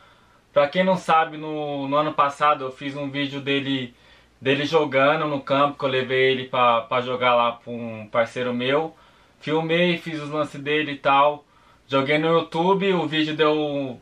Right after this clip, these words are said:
uma bombada. Aí entraram em contato comigo, um empresário entrou em contato comigo, começou a falar comigo que queria levar o Guzinho pro Flamengo. Aí a gente tava conversando e tal, aí não conseguiu levar pro Flamengo. Aí ele ia ficar alojado lá no Flamengo, mas graças a Deus ele não foi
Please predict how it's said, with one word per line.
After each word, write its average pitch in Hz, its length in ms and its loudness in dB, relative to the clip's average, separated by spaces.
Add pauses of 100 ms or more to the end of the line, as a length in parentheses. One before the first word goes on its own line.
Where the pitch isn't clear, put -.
uma 135 180 2
bombada. 143 800 0 (600)
Aí 120 160 0
entraram 147 360 2
em - 20 -12
contato 151 460 -2
comigo, 151 480 -8
um 156 100 -4
empresário 139 580 0
entrou 139 160 -4
em 131 60 -4
contato 131 380 -2
comigo, 147 640 -8 (420)
começou 139 380 0
a - 20 -12
falar 151 240 4
comigo 147 220 -14
que 139 80 -20
queria 156 180 -6
levar 151 260 0
o 147 80 2
Guzinho 147 280 -6
pro 127 120 -12
Flamengo. 151 680 -2 (1000)
Aí 110 180 0
a - 20 -4
gente - 120 -14
tava 127 200 0
conversando 131 640 -4
e 139 40 -12
tal, 135 340 2
aí 127 240 -2
não 123 140 -8
conseguiu 123 400 -8
levar 120 280 2
pro - 100 -14
Flamengo. 131 720 -4 (720)
Aí 110 280 -2
ele 131 140 -2
ia 135 100 2
ficar 139 200 0
alojado 170 380 2
lá 147 80 0
no 139 120 -8
Flamengo, 123 380 -6
mas 120 200 -4
graças 135 280 0
a 135 80 2
Deus 127 180 -4
ele 135 140 -4
não 131 140 -8
foi 156 520 -6